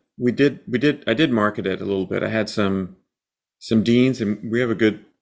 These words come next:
group of deans around Rice, and, and I, I sort of started with what I would call some friendlies. I said, "Well, this person will understand <laughs> what I'm up to," and, and I sort of posed it as a hypothetical. You know, "What if I, what if I tried to launch this degree? How would you feel about it?" And so,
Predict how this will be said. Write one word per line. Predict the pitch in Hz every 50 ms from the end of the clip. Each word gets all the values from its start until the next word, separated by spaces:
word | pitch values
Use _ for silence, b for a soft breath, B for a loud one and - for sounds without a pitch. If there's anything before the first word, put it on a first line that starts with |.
| _ -
group | 107 117 120 120
of | 110 92 85
deans | 92 101 104 107 101 107
around | 95 98 92 92 90
Rice, | 90 98 101 101 101 101 98 - -
and, | 90 87 90 85 - - - _ -
and | 90 87 90 90 87 - - - _ _ _ _ _ _ _ _ _ -
I, | 101 98 98 -
I | - 110 104
sort | 101 - - - - - 143 151 151
of | 131 -
started | - - 117 113 113 107
with | 101 101 101 - -
what | 104 98
I | 98
would | 98 95 95 -
call | 101 98 98
some | - - 92 85
friendlies. | - - 95 101 98 92 90 87 87 85 - -
I | 87 87
said, | - - 92 - 92
"Well, | 101 104
this | 139 143 139
person | - - 131 120 - - 104 95
will | 95 98
understand | 101 95 95 95 - - - - - 110 104 113 104
<laughs> |
what | 104 110 104
I'm | 95 98
up | 98 98 - -
to," | 95 92 92 92 B B 131 B B B B B B B
and, | - 110 107 - - 101 101 101 101 95 -
and | - 98 101
I | 98
sort | - - 117 107
of | 104 101 - -
posed | 104 107 104 104 107
it | 101
as | 98 90 90
a | 90
hypothetical. | 87 92 90 - - - - 92 92 101 101 - 92 - - - -
You | - 50
know, | - - - -
"What | - - 120 123
if | 127 123 113
I, | 95 90 87 87 85 - - _ _ _ _ _ _ _ _ _
what | - 127
if | - 117
I | 107
tried | - - 113 107 104
to | 92 98
launch | 95 95 95 98 92 -
this | 95 90 -
degree? | - 92 - - 92 95 92 90 85
How | 87 101
would | 104 101 -
you | 95 92
feel | - 90 87 85 85
about | 85 - - - - -
it?" | - - -
And | 92 92 92 -
so, | - 107 98 98 101 98 101